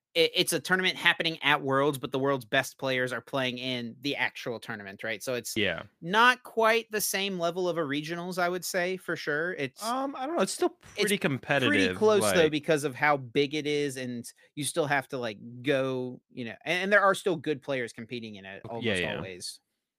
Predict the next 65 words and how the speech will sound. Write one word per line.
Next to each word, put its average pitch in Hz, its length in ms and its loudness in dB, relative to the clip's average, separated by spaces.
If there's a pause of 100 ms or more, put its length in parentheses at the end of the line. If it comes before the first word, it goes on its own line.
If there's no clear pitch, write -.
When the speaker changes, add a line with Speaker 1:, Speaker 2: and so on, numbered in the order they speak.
(460)
Speaker 2:
Like, 123 120 -6
I 120 80 2
mean, 135 160 6
I 123 40 8
remember 123 380 6 (160)
the 107 140 -2
D-, 104 280 -4 (140)
the 107 240 0
D 107 160 -6
C 107 180 -4
Worlds, 98 300 0
most 98 300 -8
recent 101 300 -6
D 92 120 -8
C 87 160 -10
Worlds, 87 320 -4
like, 90 160 -4
the - 80 -8
two 120 160 -6
pe-, 120 160 -6
the 113 120 -2
pe-, 135 160 -6
the 135 140 -2
two 151 160 0
people 143 220 4
who 131 80 6
won 113 280 4
those 98 180 0
was 95 180 -8
Igor 101 220 -2
Costa 95 380 -2
and 87 280 -4
Xander 90 260 -6
Perot. 85 400 -6
So 101 140 -8
it's 92 100 -8
like, 92 360 -2
<laughs> 214 200 0
Speaker 1:
Yeah. 190 200 0 (120)
Speaker 2:
like, 117 220 2 (200)
there's, 143 240 -2
and 170 100 4
there's 160 160 4
usually 180 260 4
two 156 320 2
opens 92 480 -2
as 92 160 -10
well. 95 200 -4
They 98 100 0
usually 110 160 0
split - 240 -4
the 107 80 -6
tournament 101 420 -2 (540)
in 104 160 -4
half 92 400 2
because 104 180 -6
there's 98 140 -6
so 117 100 2
many 104 120 -2
people, 113 280 -2
and 139 80 0
there's 143 120 2
no 165 120 2
top 147 280 0
cut 120 220 0